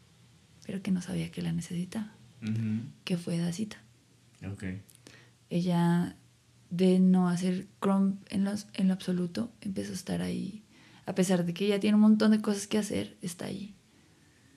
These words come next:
Speaker 2: Lo, lo tomó como una de sus prioridades.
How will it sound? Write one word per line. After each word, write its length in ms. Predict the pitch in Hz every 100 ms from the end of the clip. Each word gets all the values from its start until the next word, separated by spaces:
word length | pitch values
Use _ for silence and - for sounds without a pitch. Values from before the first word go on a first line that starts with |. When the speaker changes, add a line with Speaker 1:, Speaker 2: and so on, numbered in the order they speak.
| _ _
Speaker 2:
Lo, 380 | 120 113 104 101
lo 160 | 101 104
tomó 480 | 107 101 101 101 107
como 200 | 110 110
una 180 | 107 101
de 60 | 101
sus 220 | - 107
prioridades. 680 | 107 104 101 110 107 -